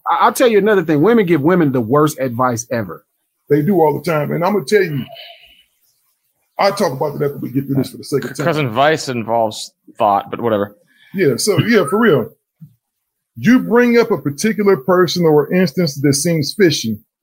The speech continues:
Speaker 2: and they get very defensive, or in other cases, they're very vague and dismissive about it. Agree or disagree?
Speaker 1: Say that one more time.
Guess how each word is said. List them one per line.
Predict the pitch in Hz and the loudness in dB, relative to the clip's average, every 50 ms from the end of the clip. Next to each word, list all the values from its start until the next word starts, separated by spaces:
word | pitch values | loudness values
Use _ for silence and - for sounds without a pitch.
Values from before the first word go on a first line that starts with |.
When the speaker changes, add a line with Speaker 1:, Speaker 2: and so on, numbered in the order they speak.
| _ _ _ - | _ _ _ -4
Speaker 2:
and | 131 139 | 0 2
they | 165 175 165 | 2 2 2
get | 147 160 175 - 104 | 2 0 0 0 0
very | - 180 185 190 185 | 0 2 2 2 0
defensive, | 160 160 143 - 214 202 180 147 - 131 120 - _ _ | -2 -4 -2 0 0 0 0 0 -2 -4 -6 -6 _ _
or | - 143 156 151 | -2 0 0 2
in | 147 165 | 2 0
other | 180 156 175 | 0 0 -2
cases, | 147 - 196 185 180 - 170 175 143 139 | -4 -2 0 0 0 0 -2 -6 -6 -4
they're | 131 147 139 | 0 0 0
very | 117 123 175 170 170 165 139 | 0 2 0 2 2 2 0
vague | - - 170 165 160 151 | 2 2 2 2 2 2
and | 143 131 | 2 0
dismissive | 131 139 143 - 170 165 - - 101 104 | 0 -2 -2 -2 -2 -2 -2 -4 -8 -10
about | 107 92 92 110 101 95 | -6 -2 0 0 0 -2
it. | - - _ _ _ _ _ _ _ _ _ _ _ _ _ _ _ _ _ _ _ _ _ _ _ _ _ _ _ _ _ _ _ _ _ _ _ _ _ _ _ _ _ _ _ _ - | -4 -10 _ _ _ _ _ _ _ _ _ _ _ _ _ _ _ _ _ _ _ _ _ _ _ _ _ _ _ _ _ _ _ _ _ _ _ _ _ _ _ _ _ _ _ _ -14
Agree | 107 110 135 170 165 | -8 -4 -2 0 0
or | 151 | 0
disagree? | 143 156 143 - 170 170 170 | 0 0 0 2 2 2 4
Speaker 1:
Say | 165 | 4
that | 151 135 | 4 4
one | 131 143 151 151 | 4 4 4 4
more | 147 143 131 | 4 2 2
time. | 131 - 110 98 95 - | 0 -2 -4 -4 -6 -10